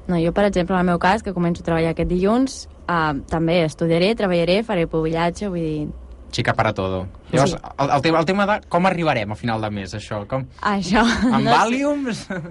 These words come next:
Speaker 1: No ho sé, molt de cafè, molt de cafè. <laughs> No sé, s'ha de... Fins ara ho he portat bastant bé, vull dir, no m'ha... No m'ha, no m'ha fet res, ni en les notes, ni en la meva vida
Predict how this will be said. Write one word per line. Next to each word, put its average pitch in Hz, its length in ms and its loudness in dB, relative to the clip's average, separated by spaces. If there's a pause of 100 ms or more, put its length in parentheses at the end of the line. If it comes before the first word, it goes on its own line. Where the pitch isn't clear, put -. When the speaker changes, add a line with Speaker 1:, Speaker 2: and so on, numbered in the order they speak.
Speaker 1:
No 240 280 -2
ho 247 40 -4
sé, 240 120 -8 (100)
molt 233 240 2
de 233 100 4
cafè, 185 360 -4 (400)
molt 277 280 0
de 277 60 -2
cafè. 233 320 0
<laughs> 233 500 0 (1300)
No 226 220 2
sé, 170 340 0
s'ha 175 240 -2
de... 156 440 0 (280)
Fins 226 240 2
ara 226 160 4
ho 254 60 0
he 247 40 2
portat 185 320 -4
bastant 156 380 -4
bé, 156 160 2
vull 180 80 0
dir, 165 100 -2
no 165 140 -2
m'ha... 151 340 -2 (220)
No 175 160 0
m'ha, 170 120 0 (120)
no - 1000 -6
m'ha 185 100 4
fet 180 160 0
res, 175 320 2
ni 170 160 0
en 170 80 -2
les 165 160 -2
notes, 196 480 2
ni 185 100 -2
en 170 60 -2
la 170 80 -2
meva 170 160 -2
vida 160 300 0